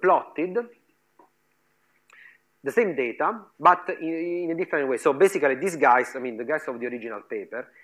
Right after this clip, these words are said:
they used a, a linear, linear plot of, uh, their data. So they plotted linearly R square versus L. While in the group,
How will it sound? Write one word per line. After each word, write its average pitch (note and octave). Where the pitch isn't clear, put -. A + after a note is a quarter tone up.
they E3
used D#3
a, D#3
a B2+
linear, D3+
linear A#2
plot A2+
of, G2+
uh, G2
their G#2
data. G2+
So B2
they B2
plotted B2+
linearly B2
R C3
square C3+
versus A2+
L. F#2+
While D#3
in C3
the C3+
group, F#3